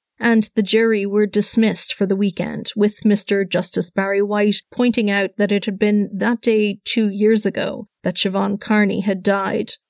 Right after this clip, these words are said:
Mister Justice White also warned the jury not to draw any early conclusions regarding their verdict and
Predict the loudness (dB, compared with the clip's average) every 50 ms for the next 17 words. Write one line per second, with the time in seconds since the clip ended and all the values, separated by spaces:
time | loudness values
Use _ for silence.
0 | _ _ _ _ _ _ _ _ _ _ 0 0 2 2 2 0 2 2 0 0
1 | 0 0 -2 -2 -2 0 0 2 2 2 2 0 -4 -4 -2 -2 0 0 0 0
2 | 2 2 2 0 0 -2 -2 0 2 2 2 4 2 2 2 0 0 0 0 0
3 | 0 0 0 -2 -2 -2 0 0 0 0 0 0 -2 0 0 0 0 2 0 0
4 | -2 0 0 2 2 2 0 -2 -2 0 2 2 2 2 0 -2 -4 -6 -6 -6
5 | -8 -2 0 2 2 2 0 -2 -6 -8 -10 -6 -4 -4 -4 -2 -2 -2 0 -2
6 | -2 -2 -4 -4 -4 -2 -2 -2 0 0 2 2 2 0 -2 -2 -8 -16 -20 _
7 | _ -2 2 2 2 2 2